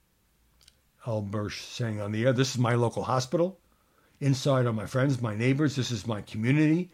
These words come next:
Today has been one of the most difficult days in my career. I have seen things I can never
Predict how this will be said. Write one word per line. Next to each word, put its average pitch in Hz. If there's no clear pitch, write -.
Today 117
has 107
been 117
one 113
of 110
the 107
most 92
difficult 131
days 120
in 113
my 101
career. 120
I 98
have 95
seen 139
things 135
I 120
can 110
never 104